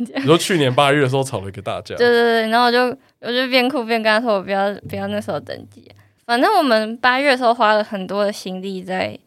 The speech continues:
Speaker 1: 就是沟通。
Speaker 2: 嗯。
Speaker 1: 九月中的时候，我就突然间跟他说，“好像也不一定要明年。” <laughs> 然后他就去安排好事情，就是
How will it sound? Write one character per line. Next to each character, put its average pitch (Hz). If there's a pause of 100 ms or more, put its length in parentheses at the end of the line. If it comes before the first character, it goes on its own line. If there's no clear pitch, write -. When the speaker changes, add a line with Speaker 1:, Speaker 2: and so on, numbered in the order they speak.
(180)
Speaker 1:
就 -
是 185
沟 196
通。 185
Speaker 2:
嗯。 101 (280)
Speaker 1:
九 214
月 247
中 226
的 214
时 202
候， 208 (440)
我 214
就 226
突 247
然 220
间 208
跟 202
他 196
说 202 (260)
，“好 214
像 247
也 233
不 220
一 220
定 214
要 208
明 -
年。” - (1080)
<laughs> -
然 247
后 277
他 294
就 262
去 247 (300)
安 214
排 214
好 196
事 196
情， - (380)
就 208
是 202